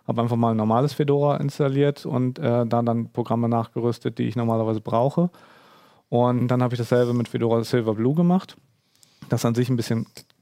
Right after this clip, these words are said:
schlanker ist, äh, und, ähm, ähm, das heißt, am Anfang war es schlanker, aber durch das Nachinstallieren der Programme war es dann g-, ein bisschen größer als das, ähm, normale Fedora,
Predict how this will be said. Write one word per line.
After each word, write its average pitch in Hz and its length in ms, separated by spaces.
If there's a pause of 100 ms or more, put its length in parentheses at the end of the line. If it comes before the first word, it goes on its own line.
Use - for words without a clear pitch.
schlanker 135 480
ist, - 320
äh, 190 40
und, 139 960
ähm, 123 360 (680)
ähm, 113 540
das 117 180
heißt, 120 220
am 117 80
Anfang 131 260
war 123 100
es - 40
schlanker, 143 300
aber 135 100
durch 127 160
das 120 200
Nachinstallieren 127 560
der 120 80
Programme 123 360
war 117 140
es - 80
dann 117 220 (100)
g-, 135 180
ein 117 220
bisschen 143 340
größer 143 380
als 180 240
das, - 260
ähm, 151 600
normale 143 380
Fedora, 160 500